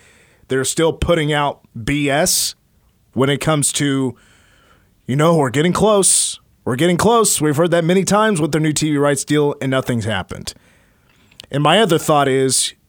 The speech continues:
how far behind is Arizona State and Utah? I don't know. I don't have an answer to that question because Arizona State, it was just reported a couple of days ago that they're more than fine with Arizona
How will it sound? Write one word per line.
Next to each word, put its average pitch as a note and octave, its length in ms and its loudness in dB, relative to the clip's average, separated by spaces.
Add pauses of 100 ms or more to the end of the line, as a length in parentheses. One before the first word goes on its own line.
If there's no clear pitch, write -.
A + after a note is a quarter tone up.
(400)
how F#3+ 200 0
far G3 200 2
behind D#3 360 2
is C#3+ 160 -2
Arizona D#3+ 480 2
State D#3 240 -2
and B2 160 -4
Utah? F3+ 520 -2 (2250)
I F3+ 80 6
don't F3 120 4
know. F3 140 4
I E3 60 4
don't E3 140 4
have D3+ 120 2
an C3+ 60 0
answer E3+ 180 2
to D3+ 60 -2
that E3 180 2
question F3 480 0
because D3 480 0
Arizona D#3+ 420 0
State, E3 280 0
it B2+ 120 -4 (280)
was C3 200 -6
just D3 220 0
reported D3+ 380 0
a C#3+ 40 -4
couple C#3 220 -2
of C3+ 80 -2
days D3 240 -2
ago D#3+ 140 0
that C3 180 -6
they're D#3 220 0
more C#3+ 340 -2
than C#3 160 -2
fine D3 540 -2
with D3+ 100 0
Arizona D#3 680 0